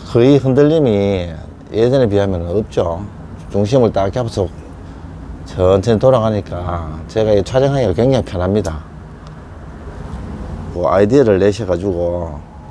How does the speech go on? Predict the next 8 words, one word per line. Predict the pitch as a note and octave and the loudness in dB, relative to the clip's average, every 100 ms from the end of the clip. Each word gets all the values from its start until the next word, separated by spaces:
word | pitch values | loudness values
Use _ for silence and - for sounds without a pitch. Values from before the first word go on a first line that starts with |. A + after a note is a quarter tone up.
| - - - - - - - - - | -16 -16 -16 -16 -16 -16 -14 -14 -6
이렇게 | - G#2+ B2 B2 - | 0 6 6 4 2
뿌리만, | D3+ E3+ E3+ B2+ G2 F#2 G#2 C3 - - - - - - - - - - - - - - - - - | -2 2 4 4 2 2 -2 -6 -12 -16 -16 -16 -18 -18 -16 -18 -18 -18 -16 -14 -14 -14 -14 -12 -8
어, | E2+ E2 E2+ E2+ E2 D#2+ D#2+ D#2 - E2+ - - - - - - F2+ | -2 0 2 2 0 0 -2 -4 -8 -14 -14 -14 -12 -12 -14 -4 4
또 | G2+ | 4
이렇게 | G2+ | 6
돌릴 | G2+ B2+ A#2 F#2 | 4 4 4 2
수가 | F#2+ F#2 | 2 2
있어요. | F2 E2+ D#2 F#2 | 2 -2 -4 -8